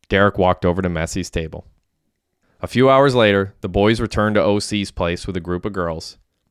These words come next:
It seemed like simple math. Four girls, four guys, four bedrooms in the house. The party went late into the evening, but Derek had a hard time having fun. Beth was still choking him up.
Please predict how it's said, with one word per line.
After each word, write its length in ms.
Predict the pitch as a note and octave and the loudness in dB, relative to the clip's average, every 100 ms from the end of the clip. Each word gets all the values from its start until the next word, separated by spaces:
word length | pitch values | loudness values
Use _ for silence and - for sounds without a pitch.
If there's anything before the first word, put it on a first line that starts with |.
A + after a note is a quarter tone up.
| _ - | _ -12
It 140 | F#2 | -10
seemed 280 | - A#2 A#2+ | -2 -2 2
like 180 | G#2 - | 0 0
simple 340 | A2 A2 A#2+ | -4 -2 -2
math. 460 | G#2+ F2 E2 - - _ _ _ _ _ | 0 -2 -4 -10 -20 _ _ _ _ _
Four 300 | - A#2+ B2+ | 0 2 4
girls, 560 | B2+ C3 C3 A#2+ - _ _ | 4 4 4 2 -6 _ _
four 280 | _ A2 A2+ | _ 0 2
guys, 540 | G#2+ A2 A2 A2 - _ _ _ _ | 2 4 2 0 -6 _ _ _ _
four 300 | - F#2+ G#2 | -2 0 4
bedrooms 460 | G2+ G2 G#2+ G#2+ | 2 2 -2 -2
in 100 | G#2+ | -2
the 80 | G#2+ | -2
house. 440 | G2+ E2 - - _ _ _ _ _ _ | -2 -4 -8 -18 _ _ _ _ _ _
The 100 | F2+ | -4
party 300 | - G#2+ B2 | 0 0 2
went 200 | A#2 F#2 | 0 0
late 260 | G2 G#2 A2 | 0 2 0
into 200 | A2 A2+ | -4 -4
the 120 | G#2+ | -4
evening, 420 | G2 E2 E2+ D#2 _ _ _ _ _ _ _ | -4 -6 -10 -12 _ _ _ _ _ _ _
but 140 | F2+ | -6
Derek 260 | G#2 A2 A2+ | 2 2 2
had 120 | B2+ | 0
a 60 | F2 | -2
hard 320 | - G#2 G2 | 0 0 2
time 240 | G2 F#2+ | 0 0
having 320 | F#2 F2 G2 F#2+ | -2 -4 -4 -8
fun. 320 | E2+ D#2+ E2 _ _ _ _ _ - | -10 -12 -14 _ _ _ _ _ 0
Beth 260 | A#2 - | 0 0
was 140 | G#2 - | -2 -2
still 240 | A2 G#2+ | 0 0
choking 460 | - G2+ G2+ G#2+ G#2 | 2 2 2 -2 -2
him 140 | F#2 | 0
up. 240 | E2 - | -2 -4